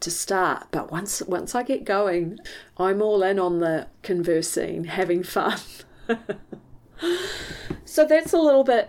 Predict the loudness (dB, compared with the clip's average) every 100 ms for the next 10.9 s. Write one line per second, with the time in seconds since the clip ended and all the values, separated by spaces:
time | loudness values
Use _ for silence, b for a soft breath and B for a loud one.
0 | 0 0 0 0 0 2 2 2 0 0
1 | 0 -2 -4 0 2 2 0 0 0 0
2 | -2 -6 _ -8 -4 -2 2 2 2 0
3 | 0 -2 -2 0 -4 -2 0 0 0 0
4 | -2 -6 -4 0 0 0 -2 -4 -4 -6
5 | -4 0 2 2 -2 -10 -6 -4 -4 -4
6 | -2 -2 0 2 4 4 2 0 B -4
7 | 0 4 4 4 4 2 0 -2 0 2
8 | 0 0 -2 -2 -2 -4 -6 _ -4 0
9 | 2 0 0 -2 -2 0 -2 -2 -2 -2
10 | 0 0 0 -2 -4 -2 0 0